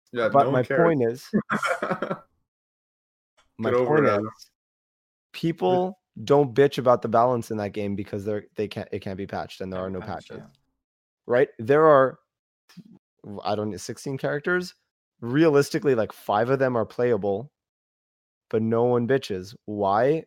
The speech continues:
Speaker 2: Because it's just accepted. There are no more patches. There are no patches. If everyone has the same options, play the good characters or shut up, right?
Speaker 1: <laughs>
Speaker 2: And I think the issue is, and you see it with me playing fucking Ultimate,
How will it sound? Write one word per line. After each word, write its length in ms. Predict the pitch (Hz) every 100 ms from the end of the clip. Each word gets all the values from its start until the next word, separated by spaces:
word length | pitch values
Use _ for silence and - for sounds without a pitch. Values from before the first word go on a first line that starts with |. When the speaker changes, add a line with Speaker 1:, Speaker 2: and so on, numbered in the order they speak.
| 101
Speaker 2:
Because 340 | 120 - 123
it's 180 | 117 101
just 340 | - 120 -
accepted. 500 | 113 - 135 - 113
There 140 | 104 107
are 100 | 110
no 140 | 117
more 180 | 117 113
patches. 540 | 110 107 107 151 170 - _ _ _ -
There 100 | 101
are 80 |
no 160 | 98 135
patches. 560 | 135 104 98 120 139 - _ _ _ _ -
If 160 | 123 117 _ -
everyone 380 | 127 147 165 127
has 340 | - 123 135
the 100 | 120
same 240 | 117 117 107
options, 540 | 110 120 104 101 104 _ _ _ _ _
play 380 | - 117 123 131
the 100 | 123
good 240 | 120 110
characters 640 | 131 127 127 - 110 107 98
or 180 | - 107
shut 240 | - 113
up, 240 | 101 - _ _ _ -
right? 320 | 98 104 117
Speaker 1:
<laughs> 60 | - - - -
Speaker 2:
And 120 | 123
I 40 |
think 220 | 123 160 147
the 200 | 135 147
issue 280 | 151 131
is, 120 | 120 104
and 200 | 120 123
you 80 |
see 220 | 123 - 143
it 80 |
with 160 | 127 123
me 260 | 123 143 123
playing 480 | - 131 131 123 101 _
fucking 300 | - 127 131
Ultimate, 460 | 98 139 123 98